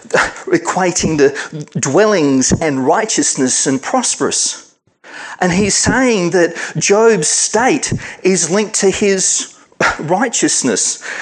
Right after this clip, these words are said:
The more righteous you are, the more possessions you have. The more righteous, the more possessions. And ipso facto, no possessions, not righteous.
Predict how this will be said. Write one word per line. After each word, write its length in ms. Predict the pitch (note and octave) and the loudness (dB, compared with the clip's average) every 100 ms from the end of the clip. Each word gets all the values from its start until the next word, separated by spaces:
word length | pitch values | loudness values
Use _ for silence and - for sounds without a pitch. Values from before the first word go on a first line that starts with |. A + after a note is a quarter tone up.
| - | -6
The 140 | C#3 | 0
more 220 | F3 A3 | 4 4
righteous 420 | E3 A3+ A#3+ F3 - | 4 2 2 0 2
you 100 | D3 | 2
are, 80 | |
the 80 | E3 | 2
more 280 | F#3 F#3 F3 | 4 4 2
possessions 540 | - D#3+ B3 - F#3+ G#3 | 0 2 2 2 0 0
you 100 | D#3 | 2
have. 220 | B2 A#2 | 0 0
The 60 | |
more 240 | C3+ G#3 E3 | 2 4 4
righteous, 400 | F#3+ A#3 - - | 2 0 0 -2
the 80 | E3+ | 2
more 140 | F#3+ | 2
possessions. 640 | D#3+ D3 C4+ - D#3 C#3 - - - | 2 0 0 2 0 0 -4 -10 -4
And 320 | F3 F3 F3 - - _ | 0 2 0 -6 -20 _
ipso 280 | A#3+ - E3 | -2 2 2
facto, 520 | D#3+ D4 - E3+ B3+ B3 - - _ | 4 2 4 4 4 2 -4 -20 _
no 180 | C#3+ D#3 | 0 0
possessions, 800 | C#3 D#3+ A#3 F#3 F#3+ - - - | 2 0 0 0 -4 -6 -10 -14
not 180 | - C3+ | -6 -2
righteous. 460 | A#2 A2 - E2+ | -2 -4 -6 -12